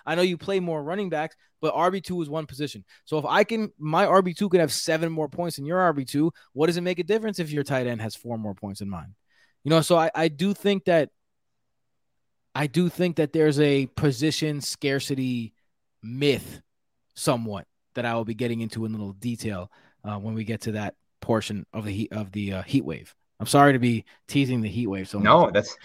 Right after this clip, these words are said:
Speaker 2: that's what this is all about. You gotta come in.
Speaker 1: <laughs>
Speaker 2: We, you gotta come in for the pie and stay for the apple pie. What?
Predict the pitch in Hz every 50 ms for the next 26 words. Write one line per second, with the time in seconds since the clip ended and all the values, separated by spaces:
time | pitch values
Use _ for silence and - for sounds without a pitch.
0 | - - 147 - - 156 175 185 180 - 143 139 143 156 139 110 95 90 - 117
1 | 131 113 98 107 101 127 139 151 151 - - 156 160 156 156 156 165 170 170 160
2 | - - - - - - - - - 117 131 131 127 120 104 110 107 110 113 151
3 | 156 151 - - 147 139 151 165 170 165 - 160 143 117 - - 120 131 131 135
4 | 123 117 110 101 98 - - - - 131 127 127 - - 120 110 110 110 104 90
5 | 90 - _ _ _ _ _ _ _ _ _ _ _ _ _ _ - 123 135 131
6 | 123 120 101 - - - 104 87 85 85 78 - 80 101 135 143 - -